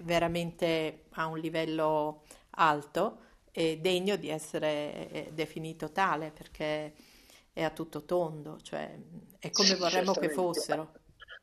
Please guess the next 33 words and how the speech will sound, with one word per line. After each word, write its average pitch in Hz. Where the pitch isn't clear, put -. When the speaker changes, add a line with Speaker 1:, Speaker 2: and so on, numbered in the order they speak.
Speaker 2:
Anche 170
se -
lui 180
aveva 143
un 139
modo 160
un 120
po' 156
particolare 98
di 95
essere 95
intellettuale, -
cioè -
lui 135
era -
uno 202
che -
ovviamente 110
studiava, -
leggeva, -
non 190
scriveva -
nulla 214
se -
non -
aveva, -
era 95
anche -
un -
giornalista -
di 92
quelli -
che, -